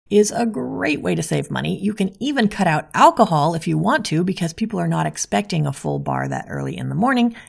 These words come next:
and that saves you even more money. So that's another great way to save money.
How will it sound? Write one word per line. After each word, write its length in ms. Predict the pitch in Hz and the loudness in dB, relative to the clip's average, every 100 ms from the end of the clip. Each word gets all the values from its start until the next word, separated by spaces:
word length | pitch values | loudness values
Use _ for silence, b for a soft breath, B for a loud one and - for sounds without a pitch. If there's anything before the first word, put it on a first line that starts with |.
| - | -8
and 100 | 139 | -4
that 180 | 135 185 | -2 -4
saves 320 | - 196 202 | -4 -4 -2
you 80 | 240 | -4
even 380 | 247 247 285 208 | -4 -4 -2 0
more 260 | 170 220 | 2 4
money. 360 | 214 139 - - B B B B - | 4 2 -4 -16 B B B B -12
So 120 | - | -4
that's 200 | 151 147 | -4 -2
another 260 | 151 147 151 | -2 -2 -4
great 240 | 143 139 | -6 -8
way 80 | 139 | -10
to 100 | - | -10
save 300 | - - - | -10 -12 -16
money. 320 | - - | -18 -18